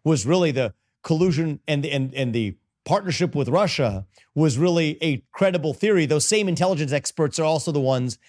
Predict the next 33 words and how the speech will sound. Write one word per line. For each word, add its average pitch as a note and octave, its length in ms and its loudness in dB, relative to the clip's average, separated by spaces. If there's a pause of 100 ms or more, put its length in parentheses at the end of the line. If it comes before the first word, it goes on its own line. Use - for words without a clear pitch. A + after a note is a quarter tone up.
(140)
that E3 100 2
have D#3 240 0
experience F#3 680 0
enough D#3 220 -2
to C#3+ 80 -8
say E3 140 0
the D3 100 0
Hunter D#3 220 -2
Biden C#3 280 -2
laptop D3 500 -2
story A2+ 420 -2 (200)
was E3 220 2
Russian D#3+ 400 0
disinformation. C3+ 760 -2 (420)
So - 120 -2
you G#3 120 4
see C#4 240 2
that A#3+ 220 0
time F#3+ 280 -2
and F3 60 0
again, D#3+ 160 0
the C3+ 80 0
experts - 480 -4
who D3 240 -2 (180)
wrote F3 220 2
a E3+ 40 0
letter D#3 340 0
to C3 100 -6
The B2+ 100 -4
Lancet D3+ 500 -2
saying D#3+ 260 0
that C3 120 -4
the G#2 160 -4